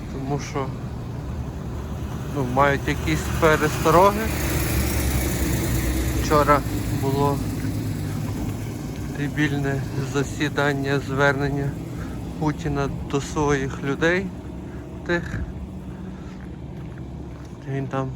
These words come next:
наговорив повну купу дурноти, але, ну...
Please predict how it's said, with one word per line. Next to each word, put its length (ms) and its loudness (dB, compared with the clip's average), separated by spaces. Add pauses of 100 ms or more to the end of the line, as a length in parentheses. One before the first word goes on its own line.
(120)
наговорив 800 0 (160)
повну 440 -2 (1080)
купу 420 -4 (1800)
дурноти, 600 2
але, 480 0 (200)
ну... 140 -8